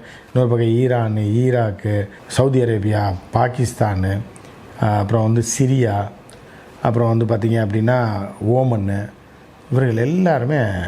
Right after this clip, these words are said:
பங்கேற்றிருக்காங்க. இஸ்லாமிய நாடுகள் மட்டும் எங்க கூட்டமைப்பை சேர்ந்த கிட்டத்தட்ட இருபத்தோரு நாடுகளை சேர்ந்த தலைவர்கள் பங்கேற்றிருக்காங்க. ஆப்பிரிக்க நாடுகளை சேர்ந்தவர்கள் எல்லாம் பங்கேற்றிருக்காங்க.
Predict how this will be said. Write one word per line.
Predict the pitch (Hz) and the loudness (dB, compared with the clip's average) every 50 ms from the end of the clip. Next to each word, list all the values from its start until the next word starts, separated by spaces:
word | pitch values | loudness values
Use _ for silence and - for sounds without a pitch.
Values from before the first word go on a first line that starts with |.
| - - - - - - - - - | -6 -8 -10 -14 -16 -20 -20 -14 -4
பங்கேற்றிருக்காங்க. | - 110 113 120 113 104 101 95 101 113 143 151 | -2 0 2 2 0 0 -2 -4 -2 -2 0 0
இஸ்லாமிய | 123 - - 143 147 143 123 | -2 0 0 0 2 2 2
நாடுகள் | 110 110 110 110 104 101 | 2 2 2 0 0 0
மட்டும் | 95 101 110 139 143 | -2 -2 0 0 0
எங்க | 117 101 98 95 | 0 0 0 0
கூட்டமைப்பை | 110 110 113 110 107 101 98 101 | 0 0 2 2 0 0 -2 -2
சேர்ந்த | 95 - 107 104 123 151 | -2 -2 -2 -2 0 0
கிட்டத்தட்ட | 139 117 98 104 104 120 135 131 | 0 0 0 2 0 2 2 2
இருபத்தோரு | 110 107 131 143 139 - 117 98 | 2 2 2 0 0 0 -2 0
நாடுகளை | 98 110 123 135 135 127 120 107 95 - | 2 0 0 2 2 2 2 0 0 -2
சேர்ந்த | - 110 104 110 139 151 | -2 0 0 2 0 0
தலைவர்கள் | 127 - 107 107 107 104 107 127 139 | 0 0 0 0 0 0 0 0 -2
பங்கேற்றிருக்காங்க. | 127 - 104 98 104 107 95 101 92 92 | -2 0 0 0 2 0 0 0 -2 0
ஆப்பிரிக்க | 95 107 107 107 110 104 101 | 2 2 2 2 0 0 0
நாடுகளை | 95 98 98 101 98 95 95 92 | 0 0 0 0 0 0 0 0
சேர்ந்தவர்கள் | - 95 87 82 87 92 110 143 170 | -2 -2 -2 -2 -2 -2 -2 0 0
எல்லாம் | 160 127 143 156 135 | 2 2 2 2 0
பங்கேற்றிருக்காங்க. | 127 120 127 135 127 117 110 101 98 98 92 104 139 180 220 | 0 0 2 0 0 0 -2 -2 -2 -2 0 0 0 -2 -2